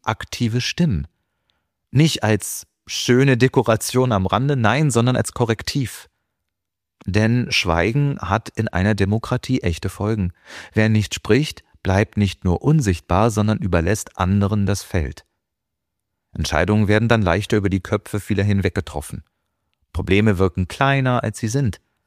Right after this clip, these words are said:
Ungerechtigkeiten bleiben länger unbemerkt, weil niemand sie benennt.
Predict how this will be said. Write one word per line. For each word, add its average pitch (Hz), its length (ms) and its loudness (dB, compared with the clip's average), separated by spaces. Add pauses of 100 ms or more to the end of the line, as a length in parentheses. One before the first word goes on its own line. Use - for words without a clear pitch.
(180)
Ungerechtigkeiten 139 960 2
bleiben 113 240 0
länger 104 240 2
unbemerkt, 101 580 -2
weil 87 100 4
niemand 101 380 2
sie 95 100 -4
benennt. 92 460 0